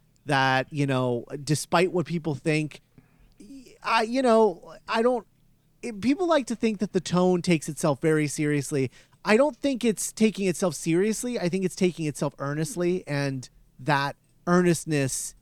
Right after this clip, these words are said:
is m-, more based in, um, you know, what this guy enjoys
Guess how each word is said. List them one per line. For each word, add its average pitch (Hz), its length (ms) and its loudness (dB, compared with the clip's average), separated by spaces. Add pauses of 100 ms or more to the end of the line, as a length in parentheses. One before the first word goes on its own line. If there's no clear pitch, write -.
(140)
is 160 280 2
m-, 160 260 -10
more 170 500 0
based 151 520 0
in, 135 560 -4 (1500)
um, 147 560 -4
you 214 140 4
know, 185 80 8
what 170 340 0
this 170 200 0
guy 143 680 -2
enjoys 113 680 -4